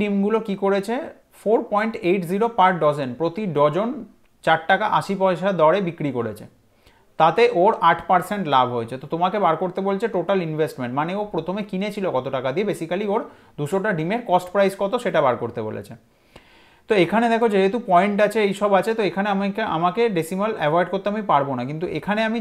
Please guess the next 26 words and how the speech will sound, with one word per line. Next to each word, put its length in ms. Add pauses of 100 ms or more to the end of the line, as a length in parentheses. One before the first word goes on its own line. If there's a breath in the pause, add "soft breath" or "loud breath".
যেটা 260
করব 160 (120)
সেটা 220
হচ্ছে 200
আমি 160
চেষ্টা 300
করব 200
কাটাকুটিটা 680 (100)
সবার 320
লাস্টে 340
করার, 200 (140)
যতটা 300 (540 loud breath)
লাস্টে 400
করা 200
যায়, 100
মাঝে 300 (100)
আমি 160
কাটাকুটি 360 (100)
না 120
করার 260
চেষ্টা 260
করব। 160 (140)
তো 40 (100)
কিভাবে 360
করব 220
দেখো, 160